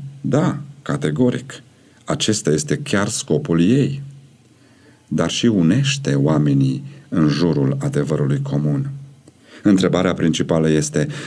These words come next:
care sunt doctrinele care îți conduc viața? Când vine vorba de mântuire, de credință,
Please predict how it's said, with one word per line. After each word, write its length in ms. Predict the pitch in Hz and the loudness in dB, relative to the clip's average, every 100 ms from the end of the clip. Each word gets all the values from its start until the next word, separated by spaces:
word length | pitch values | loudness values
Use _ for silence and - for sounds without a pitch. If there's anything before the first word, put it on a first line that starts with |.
| - | -8
care 220 | - 101 | 0 0
sunt 280 | 92 95 87 | 2 2 4
doctrinele 840 | 80 - - - 147 92 69 139 - - | 4 0 -2 2 4 4 2 0 -2 -4
care 200 | - 80 | -4 -2
îți 160 | 76 - | -2 -4
conduc 380 | 76 71 69 - | 0 0 0 -2
viața? 460 | 69 69 - - - - - _ _ _ _ _ _ _ - | -2 -2 -6 -12 -18 -20 -20 _ _ _ _ _ _ _ 0
Când 160 | 90 | 2
vine 200 | 78 85 | 4 4
vorba 320 | 76 95 90 | 4 2 2
de 100 | 82 | 0
mântuire, 760 | 78 76 71 69 71 92 104 117 - - | 2 2 0 0 2 2 0 -4 -8 -8
de 140 | - 78 | -4 -2
credință, 800 | 78 73 67 69 69 82 104 | 0 0 2 0 0 -2 -4